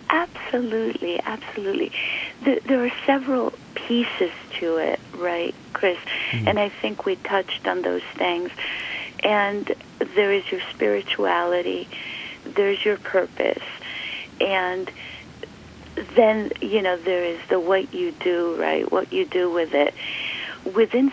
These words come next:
Speaker 1: spirituality, it's almost, spirituality is almost the, the battery that keeps, keeps us going, right?
Speaker 2: Mm.
Speaker 1: If you don't continually take care of your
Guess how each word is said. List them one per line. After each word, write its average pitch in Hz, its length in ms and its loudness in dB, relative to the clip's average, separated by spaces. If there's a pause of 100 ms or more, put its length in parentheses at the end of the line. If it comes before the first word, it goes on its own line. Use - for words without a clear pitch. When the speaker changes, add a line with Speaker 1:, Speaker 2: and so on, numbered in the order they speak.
(160)
Speaker 1:
spirituality, 196 1120 0 (420)
it's - 200 0
almost, 294 280 4 (200)
spirituality 220 960 0
is - 100 -4 (180)
almost 196 420 -6 (1000)
the, 392 100 0 (360)
the 196 100 4
battery 185 680 4
that - 200 0
keeps, - 280 -16 (240)
keeps - 260 0
us 170 100 0 (140)
going, 160 540 0
right? 165 400 0
Speaker 2:
Mm. 101 340 -2 (520)
Speaker 1:
If - 240 2
you 208 100 2
don't 233 180 2
continually 202 1120 -2 (760)
take 208 300 4
care 180 440 4
of - 220 -8
your 175 340 0